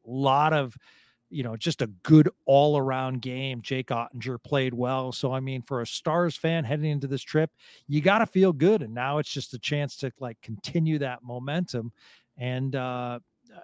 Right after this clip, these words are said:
you know, it's, it's, it's, it's looking good. Tough to keep up in the Central Division, but, you know, I'm feeling pretty optimistic tonight. I thought tonight was a, a fun game to watch for that purist hockey fan. You know, didn't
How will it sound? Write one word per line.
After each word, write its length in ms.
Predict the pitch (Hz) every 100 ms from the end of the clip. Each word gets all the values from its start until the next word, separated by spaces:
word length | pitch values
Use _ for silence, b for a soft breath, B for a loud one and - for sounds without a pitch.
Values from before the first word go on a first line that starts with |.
| _ -
you 140 | 139
know, 200 | 139 127 -
it's, 240 | 120 -
it's, 380 | 131 123 - - _ _ -
it's, 200 | 120 -
it's 200 | 131 -
looking 720 | 113 135 185 185 185 175 135
good. 580 | 101 139 190 143 127 123 b b -
Tough 200 | 160 160
to 80 | 131
keep 260 | - 151 165
up 160 | 156
in 100 | 151
the 80 | 135
Central 380 | - 147 139 131
Division, 480 | 127 190 156 139 131
but, 240 | 147 175 b b b
you 80 | 214
know, 100 | 160
I'm 160 | 190 180
feeling 300 | 196 202 196
pretty 240 | 190 175
optimistic 640 | 170 165 151 156 - 123
tonight. 300 | - 120 101
I 60 | 113
thought 280 | - 151 -
tonight 340 | 151 151 160
was 160 | 135 127
a, 140 | 107 B B B
a 80 | - _
fun 220 | 180 196 180
game 240 | 175 170
to 100 | 147
watch 500 | 127 127 139 147 147 -
for 140 | 135
that 200 | 123 110 -
purist 580 | - 143 151 147 - - _
hockey 520 | - - 143 - 151
fan. 540 | 135 147 143 147 147 123 b b b 135
You 100 | 127
know, 380 | 127 127 127 113
didn't 300 | 143 147